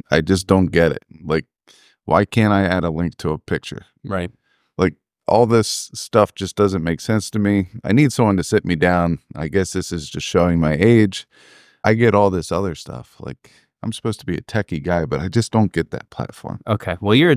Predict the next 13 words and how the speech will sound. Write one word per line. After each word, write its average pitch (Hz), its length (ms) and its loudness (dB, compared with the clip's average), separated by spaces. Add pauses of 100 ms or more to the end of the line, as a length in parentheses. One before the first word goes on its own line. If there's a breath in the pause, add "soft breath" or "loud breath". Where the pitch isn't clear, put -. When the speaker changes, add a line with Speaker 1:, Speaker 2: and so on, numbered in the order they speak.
(120)
Speaker 2:
you're 123 160 4
a 117 60 4
TikTok 101 500 -4
guy, 87 220 -4
so - 160 -4
maybe 127 240 4
TikTok 101 540 -2
has 92 200 -4
something 95 400 -4
more 98 220 -2
similar. 101 400 -4
But, 95 160 -4
like, 104 280 2